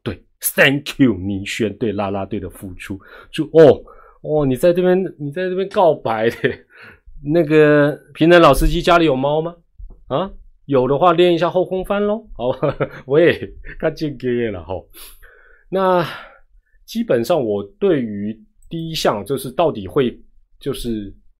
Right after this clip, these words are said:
不要讲删-，删除啦，或刷掉了，就是必须割舍的六个人呢。呃，因为根据这一次大会的办法，就是说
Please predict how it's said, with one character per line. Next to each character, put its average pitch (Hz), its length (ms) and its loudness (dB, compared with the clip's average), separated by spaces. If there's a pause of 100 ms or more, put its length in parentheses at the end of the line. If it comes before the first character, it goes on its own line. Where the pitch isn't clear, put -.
(120)
不 - 80 0
要 165 80 8
讲 107 240 2
删-， - 420 -4 (120)
删 135 520 -2
除 85 360 -14
啦， 82 100 -16
或 110 180 -6
刷 113 440 -4
掉 101 260 -8
了， 82 80 -16
就 104 80 -16
是 - 260 -10 (140)
必 190 100 -8
须 160 200 -8
割 175 240 4
舍 110 200 -4
的 98 120 -8
六 147 260 2
个 95 100 -8
人 82 200 -12
呢。 87 120 -12 (460)
呃， 107 280 -8
因 160 140 -4
为 208 120 2
根 190 260 2
据 180 300 -4
这 147 140 -2
一 147 100 0
次 147 160 -10
大 139 200 0
会 120 200 -2
的 101 120 -4
办 101 300 -2
法， 82 240 -18
就 135 140 -4
是 101 80 -6
说 120 240 0